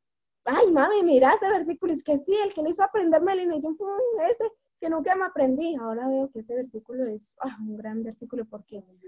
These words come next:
habla sobre, sobre lo que Dios ya nos dio y, pues, porque vamos a temer, por qué vamos a tener miedo y por qué vamos a tener miedo si Él está con nosotros,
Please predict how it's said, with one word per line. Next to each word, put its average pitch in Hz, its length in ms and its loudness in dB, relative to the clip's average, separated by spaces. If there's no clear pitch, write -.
habla 220 680 -8
sobre, 202 520 -10
sobre 208 280 -14
lo - 140 -16
que - 200 -16
Dios 208 200 -14
ya 214 120 -14
nos 220 220 -12
dio 226 220 -2
y, 262 320 -4
pues, - 160 -20
porque 226 240 -18
vamos 226 240 -12
a 233 60 -14
temer, 247 460 -12
por 254 220 2
qué 285 160 6
vamos 262 340 4
a 262 60 2
tener 226 320 -4
miedo 262 340 0
y 254 520 -2
por 254 180 -4
qué 262 180 2
vamos 330 260 2
a - 60 -4
tener 254 220 2
miedo 262 200 0
si 262 160 -2
Él 220 120 0
está 269 180 -4
con 277 160 -2
nosotros, 226 480 -4